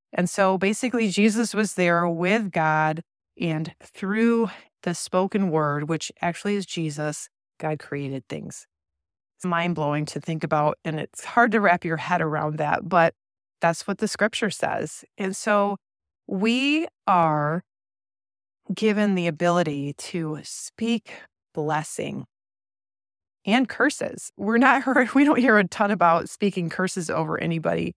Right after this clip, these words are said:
in the New Testament, but the Old Testament is all over the place, is somebody that actually was hired by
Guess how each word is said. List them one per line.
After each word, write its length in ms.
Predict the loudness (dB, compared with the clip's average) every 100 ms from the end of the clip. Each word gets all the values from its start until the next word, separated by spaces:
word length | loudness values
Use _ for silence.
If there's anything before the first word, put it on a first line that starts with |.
| _ _ _ -2
in 100 | 0
the 100 | 2
New 200 | 0 0
Testament, 500 | -2 -4 -4 -6 -4
but 140 | 0
the 80 | 0
Old 240 | 2 0
Testament 400 | -2 -6 -6 -8
is 100 | -2
all 220 | 0 2 2
over 300 | 0 0 -2
the 120 | -4
place, 540 | -6 -8 -8 -12 -16 _
is 180 | -4 -4
somebody 420 | -2 0 2 0
that 320 | 0 0 -2 -4 -2
actually 440 | -2 0 0 0 0
was 280 | -2 -2 -2
hired 840 | -10 -4 0 2 0 -2 -4 -4
by 540 | -4 2 4 4 2